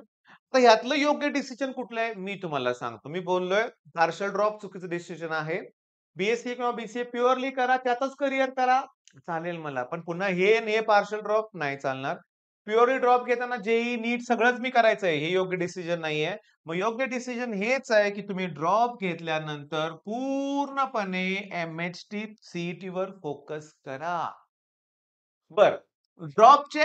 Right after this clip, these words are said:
ॲडव्हान्टेजेस बद्दलच मी बोलणार आहे. डिसॲडव्हान्टेजेस एकच आहे की तुम्ही जर बेशिस्त असाल, तुम्ही अभ्यास केलाच नाही, नुसती एन्जॉयमेंट करत असाल, संपलं. तुमच्यासारख्या मुलांना हा ड्रॉप घेणं हा योग्य नाहीच आहे प्रकार.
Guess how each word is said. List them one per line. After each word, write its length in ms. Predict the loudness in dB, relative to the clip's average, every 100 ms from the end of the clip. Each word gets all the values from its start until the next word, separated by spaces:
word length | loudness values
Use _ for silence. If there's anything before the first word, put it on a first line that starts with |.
| 2
ॲडव्हान्टेजेस 720 | 4 6 6 6 2 -4 -4 -2
बद्दलच 380 | 0 2 2
मी 120 | 2 2
बोलणार 360 | 2 4 2
आहे. 80 | 2
डिसॲडव्हान्टेजेस 920 | -2 -6 -4 -2 0 -2 -4 -4 -8 -2
एकच 420 | 2 2 0 -6 -2
आहे 420 | 2 2 4 2 0
की 140 | -6 -12
तुम्ही 340 | -8 -6 -6 -6
जर 260 | -4 -4 -2
बेशिस्त 560 | -2 -2 -2 -6 -4 -4
असाल, 400 | -4 0 0 0 -6 _ _ _ -6
तुम्ही 160 | -2
अभ्यास 340 | 0 2 -2 -2
केलाच 420 | -2 2 2 2
नाही, 280 | -2 -4 -4 -10 _ _
नुसती 240 | -12 -8 -6
एन्जॉयमेंट 600 | -6 0 0 2 0 4
करत 280 | 4 4 2
असाल, 400 | 0 0 0 0 _ _ _ _
संपलं. 480 | -10 -8 -6 -4 -4 -8 -14
तुमच्यासारख्या 460 | -12 -6 -6 -6 -6
मुलांना 340 | -6 -6 -6
हा 140 | -4 -4
ड्रॉप 300 | -2 -2 -4
घेणं 180 | -6 -4
हा 80 |
योग्य 300 | -4 -4 -4
नाहीच 280 | -4 -4 -2
आहे 80 | -4
प्रकार. 340 | -4 -6 -8